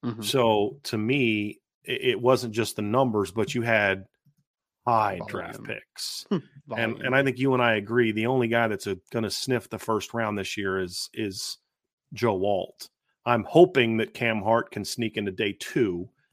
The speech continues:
Speaker 2: if the medicals check out. Fingers crossed.
Speaker 1: It's possible. It's possible.
Speaker 2: Um, but I, I don't see him jumping into round one for a, a number of reasons, most of which have nothing to do with how good of a player he is. Um, but talent-wise, no, this is not Notre Dame's most talented team.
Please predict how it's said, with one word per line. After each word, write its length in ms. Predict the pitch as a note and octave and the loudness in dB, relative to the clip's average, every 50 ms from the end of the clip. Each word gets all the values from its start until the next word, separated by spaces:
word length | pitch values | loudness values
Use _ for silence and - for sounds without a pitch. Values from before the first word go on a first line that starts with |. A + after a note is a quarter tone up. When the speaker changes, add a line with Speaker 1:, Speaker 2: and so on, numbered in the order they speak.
| - _ _ | -20 _ _
Speaker 2:
if 300 | - A#2 A2+ G2+ - - | -6 -4 -4 -4 -6 -6
the 80 | - A2 | -6 -4
medicals 480 | G#2 G#2+ A2 A2+ G#2+ - - - - | -2 -2 -2 -2 -4 -6 -8 -12 -12
check 320 | - - - A2 - - - | -10 -8 -8 -8 -8 -8 -8
out. 240 | F2 E2+ F2 - _ _ _ _ _ - | -8 -8 -10 -12 _ _ _ _ _ -4
Fingers 360 | - B2 A2 G#2 F#2+ - - | -2 -2 0 -2 -2 -4 -6
crossed. 420 | - - - G#2 F2 - C#2+ - | -6 -6 -4 -4 -4 -6 -6 -8
Speaker 1:
It's 80 | - - - - - | -8 -8 -8 -12 -16
possible. 160 | - - - _ _ _ _ _ _ _ | -18 -20 -20 _ _ _ _ _ _ _
It's 80 | - - | -20 -8
possible. 460 | - C3 A#2 G#2 G2 F#2 F2 - - - _ _ _ | -4 -2 0 2 2 0 -2 -4 -8 -10 _ _ _
Speaker 2:
Um, 180 | G#2 - A#2 A2 | -16 -14 -14 -2
but 240 | - B2+ A#2 A2 G#2+ | 2 4 4 6 4
I, 140 | A2 G#2+ G#2 - - | 2 0 -2 -4 -2
I 120 | - A#2+ | 0 2
don't 160 | B2+ B2 A2 | 2 2 0
see 100 | - - | 0 0
him 200 | A#2 A#2 A2 G#2+ | 0 0 0 0
jumping 360 | G2+ F#2+ A#2+ A#2 G#2+ - G#2 G#2+ | 0 2 2 2 2 0 -2 -4
into 140 | G#2 G2 | -2 -2
round 320 | G2 G#2 G2 F#2+ F#2+ F#2 F#2 | 0 0 0 -2 -4 -6 -6
one 420 | F#2 F#2+ A2+ G#2+ G2+ F#2+ F#2+ F#2+ | -4 -2 0 0 0 0 -2 -6
for 240 | - - - G2+ G2+ | -8 -6 -4 -2 -2
a, 60 | G2 - - - | -2 -4 -8 -10
a 60 | - G#2+ | -8 -6
number 300 | G2+ G#2+ G#2+ G#2 G2+ G2+ | -4 -4 -2 -2 -2 -4
of 140 | F#2+ G2 | -4 -2
reasons, 400 | G#2 G#2+ G#2+ G2 F#2 G2 F#2 - | -2 0 0 -2 -2 -6 -6 -4
most 300 | G2+ G#2 A2 A2 - - | -2 0 0 -2 -2 -4
of 80 | A2 G2+ | -6 -2
which 220 | G2+ A2 G2 - | -2 -2 -2 -2
have 180 | - A2 G#2+ G2+ | -2 -2 0 0
nothing 260 | G#2+ A2 G2+ - A2 | 0 -2 0 -2 -4
to 80 | G2+ F#2+ | -4 0
do 140 | G#2 A2 G#2+ | 0 0 0
with 100 | G#2 G2 | 0 0
how 160 | G#2 G2+ G2+ | -2 -2 0
good 160 | F#2+ A2+ G#2+ | 2 0 0
of 80 | G2+ F#2+ | 0 -2
a 80 | E3 | -6
player 380 | - - - A#2+ A#2 G2+ G2 F2+ | -6 -4 -2 -2 0 0 -2 -4
he 140 | F#2+ F#2+ F#2 | -4 -6 -6
is. 380 | F2+ F2+ F2+ F#2 G#2 A#2+ - - _ - - - - - _ _ _ _ - | -8 -8 -10 -12 -12 -12 -14 -16 _ -20 -20 -20 -20 -20 _ _ _ _ -2
Um, 480 | - G#2 G2 F#2+ F2+ F2 E2 E2 D#2+ - _ _ _ _ _ _ _ - - | 0 2 4 4 2 2 0 -4 -8 -12 _ _ _ _ _ _ _ -14 -2
but 280 | A#2 C#3 C3+ B2 - - | 4 6 6 6 4 2
talent-wise, 800 | - - D3+ E3+ F#3+ F#3 E3 - C3 C3 B2 A#2 A#2 A2 - - | 2 4 8 8 8 8 8 6 8 8 8 8 8 6 4 2
no, 240 | D3 D#3+ C3+ A2 G#2 | 4 6 6 6 4
this 200 | A2+ C#3+ - - | 2 0 -2 -2
is 100 | D3 C3+ | 0 4
not 220 | D3+ C#3+ C3 A#2+ | 4 4 4 4
Notre 220 | B2+ C3 C3 B2 B2 | 2 4 4 4 4
Dame's 300 | A#2+ A#2 G#2+ G2 G#2 A2 | 4 2 0 -4 -4 -2
most 320 | A#2 A2+ A2+ G#2 - - | 0 0 2 0 0 0
talented 400 | - B2 A2+ G2+ F#2+ - F#2 F2 | 0 0 0 0 -2 -6 -10 -10
team. 380 | - - A#2+ G2+ F#2+ G2 B2+ | -8 -6 -6 -6 -8 -10 -14